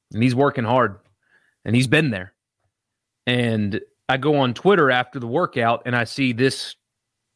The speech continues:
transfer from U S C, you know, teasing Oklahoma and teasing Ole Miss and teasing B Y U with more tweets with emojis and stuff.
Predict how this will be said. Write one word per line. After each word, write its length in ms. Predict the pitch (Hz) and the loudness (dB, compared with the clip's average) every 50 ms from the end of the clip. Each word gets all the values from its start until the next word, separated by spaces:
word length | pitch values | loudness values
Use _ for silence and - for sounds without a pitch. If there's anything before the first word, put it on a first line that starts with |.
| _ _ _ _ _ _ _ _ _ | _ _ _ _ _ _ _ _ _
transfer 440 | - 147 135 143 135 - 143 139 139 | -2 0 0 0 -2 -4 -4 -6 -6
from 220 | - - 117 110 113 | -6 -6 -6 -4 -2
U 200 | 123 135 131 123 | 0 0 0 0
S 100 | 110 - | -2 -4
C, 400 | - 147 135 110 104 104 107 - _ _ _ _ _ _ _ _ _ _ _ _ _ _ _ _ _ _ _ _ _ _ _ _ _ _ _ _ _ _ - | -4 -2 -2 -2 -2 -4 -6 -10 _ _ _ _ _ _ _ _ _ _ _ _ _ _ _ _ _ _ _ _ _ _ _ _ _ _ _ _ _ _ -20
you 360 | - - - - 82 82 107 | -18 -12 -10 -10 -6 -6 -6
know, 120 | 101 95 95 | -6 -6 -6
teasing 760 | - - 170 175 175 139 143 170 165 165 160 156 151 147 - - _ _ _ _ _ _ _ _ _ _ _ _ _ _ 151 | -2 0 0 2 2 2 2 2 2 0 0 -2 -4 -6 -8 -12 _ _ _ _ _ _ _ _ _ _ _ _ _ _ 0
Oklahoma 640 | 151 - - 139 120 135 120 107 95 95 90 90 - - | 0 0 0 -2 0 0 0 -2 -4 -8 -12 -14 -14 -12
and 160 | 113 104 95 | -12 -8 -2
teasing 320 | - 143 147 127 151 143 | 0 0 2 2 2 2
Ole 140 | 139 135 127 | 4 4 2
Miss 280 | 117 107 101 95 - - | 2 0 0 -2 -4 -6
and 80 | 107 92 | -6 -2
teasing 340 | - 147 139 120 143 135 123 | 0 2 2 4 2 2 4
B 140 | 131 131 127 | 4 4 4
Y 160 | 123 117 113 | 4 4 2
U 240 | 110 107 107 104 98 | 0 -2 -4 -4 -4
with 160 | 95 - 135 | -6 -4 0
more 280 | 131 147 151 143 135 | 2 2 4 2 2
tweets 440 | - - - 156 151 135 120 - - | 0 -2 0 2 2 2 2 0 -2
with 160 | 127 127 - | -2 -2 0
emojis 640 | - 117 127 131 131 117 98 120 113 113 113 101 104 | 2 2 2 2 2 0 0 -2 -2 -2 -2 -2 -4
and 200 | 107 101 101 98 | -4 -4 -4 -6
stuff. 460 | 92 - - 120 113 110 - - _ | -6 -4 -2 -2 -2 -2 -4 -10 _